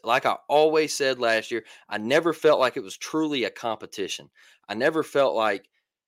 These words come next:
it was Robbie, Holden, and Peyton. I always felt like it was Peyton and then Robbie and Holden for Q B two. I just never felt like,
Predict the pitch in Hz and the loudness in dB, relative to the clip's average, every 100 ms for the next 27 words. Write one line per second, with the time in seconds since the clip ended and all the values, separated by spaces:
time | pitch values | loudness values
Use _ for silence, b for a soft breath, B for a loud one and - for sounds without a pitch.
0 | _ _ - 127 120 110 95 - _ _ | _ _ 0 0 2 -2 -2 -10 _ _
1 | 92 107 117 123 123 113 - _ _ _ | -6 2 4 2 0 -10 -14 _ _ _
2 | _ _ _ _ _ _ _ _ - 120 | _ _ _ _ _ _ _ _ -4 0
3 | 110 101 98 95 _ _ _ 98 92 - | 0 -2 -12 -16 _ _ _ -12 -10 -8
4 | 104 92 - - 107 117 139 139 123 - | -6 -6 -10 -8 2 6 6 4 2 0
5 | 117 107 101 117 82 - - 127 147 170 | 0 2 0 -2 -8 -10 -8 -2 -2 -2
6 | 180 - _ _ _ _ _ _ _ _ | -10 -12 _ _ _ _ _ _ _ _
7 | 107 110 95 92 104 107 98 85 85 90 | -8 -6 -4 0 2 2 -2 -8 -4 -4
8 | 82 87 _ _ _ _ _ - 98 - | -6 -18 _ _ _ _ _ -4 -4 -6
9 | - 104 85 80 - 80 _ b b b | -10 -8 -8 -10 -12 -12 _ b b b
10 | 110 123 120 117 135 139 - 135 123 110 | -4 -4 -4 0 0 0 0 2 2 4
11 | 107 101 - | 2 0 -6